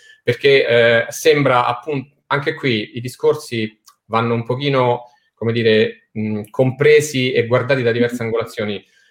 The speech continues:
Speaker 1: Chiaramente se uno dice, eh, "aumento le soglie", vuol dire, cosa vuol dire? Vuol dire che metto un'antenna più potente che manda un segnale più forte.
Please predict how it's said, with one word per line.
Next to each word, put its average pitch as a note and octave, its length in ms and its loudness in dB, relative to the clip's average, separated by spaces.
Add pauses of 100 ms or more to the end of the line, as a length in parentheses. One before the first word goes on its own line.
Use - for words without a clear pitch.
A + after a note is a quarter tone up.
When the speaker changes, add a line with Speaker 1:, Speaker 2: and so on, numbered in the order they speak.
(220)
Speaker 1:
Chiaramente D3 440 0
se C3+ 160 2
uno C#3 420 0
dice, A2+ 540 -2
eh, A2 240 -4
"aumento C#3+ 440 -2
le B2 80 -2
soglie", A2+ 440 -2
vuol C3 200 -2
dire, A#2+ 280 -2
cosa C3 220 -2
vuol A#2+ 180 -2
dire? A#2 220 -2
Vuol A#2 140 2
dire B2 180 -2
che A#2 80 0
metto B2+ 320 -8
un'antenna C3+ 440 -6
più - 140 -18
potente A#2 600 -4
che A#2 100 -8
manda A#2 280 -4
un G#2+ 80 -8
segnale A2+ 340 -6
più - 120 -20
forte. - 640 -12